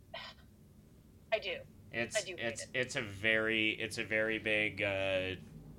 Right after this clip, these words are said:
Speaker 2: disparity that, uh, Noah and I have with you.
Speaker 1: Well, I am very sorry, but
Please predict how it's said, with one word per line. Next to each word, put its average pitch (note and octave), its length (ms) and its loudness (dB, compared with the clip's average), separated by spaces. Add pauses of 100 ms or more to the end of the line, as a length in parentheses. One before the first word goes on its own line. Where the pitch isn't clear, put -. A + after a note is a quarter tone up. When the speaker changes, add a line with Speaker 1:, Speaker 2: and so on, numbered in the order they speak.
(240)
Speaker 2:
disparity F#2+ 680 -2
that, F#2 600 -6
uh, F2+ 240 -2
Noah F#2 300 -6
and F2+ 140 -8
I F2 200 -8
have F2 200 -8
with D#2 160 -12
you. - 160 -12 (680)
Speaker 1:
Well, F#3+ 240 -2
I G#3+ 140 0
am F#3+ 120 -2 (560)
very F3 340 2
sorry, B2+ 520 -4 (340)
but - 380 2